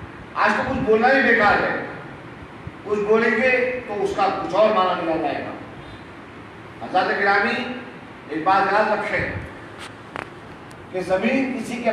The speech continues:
باپ کی نہیں ہوتی ہے۔ آج میں کہوں کہ میرا، میرا باپ آل رسول، اتنا بڑا افسر گورنمنٹ کے اندر، میرا دادا آل مصطفیٰ، اتنے بڑے عالم دین، لہذا لوگوں کو میرے بھی ہاتھ چومنا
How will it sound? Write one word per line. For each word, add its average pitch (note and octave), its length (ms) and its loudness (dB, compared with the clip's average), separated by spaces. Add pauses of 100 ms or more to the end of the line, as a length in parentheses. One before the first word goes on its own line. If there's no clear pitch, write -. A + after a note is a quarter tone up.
باپ B3 320 6
کی C#4 160 2
نہیں C4+ 240 6
ہوتی B3+ 300 6
ہے۔ - 360 2 (920)
آج F3+ 240 2
میں A3+ 160 2
کہوں A#3+ 280 4
کہ A3+ 160 0
میرا، A3 160 4 (200)
میرا G#3+ 200 4
باپ G#3+ 460 4
آل A3 200 4
رسول، A#3+ 380 0 (800)
اتنا A3 300 2
بڑا A3 220 6
افسر A3 380 6 (160)
گورنمنٹ G3+ 480 0
کے A3 60 2
اندر، G#3+ 240 4 (800)
میرا A3 200 4
دادا A3 280 6
آل G#3+ 280 6
مصطفیٰ، A3+ 640 4 (640)
اتنے A#3 400 6
بڑے B3+ 180 8
عالم A#3 340 6 (120)
دین، C4 540 4 (840)
لہذا G#3+ 440 6
لوگوں A#3 500 4
کو - 80 -2
میرے A#3+ 200 6
بھی C#4 180 6
ہاتھ A3+ 260 4
چومنا B3 240 4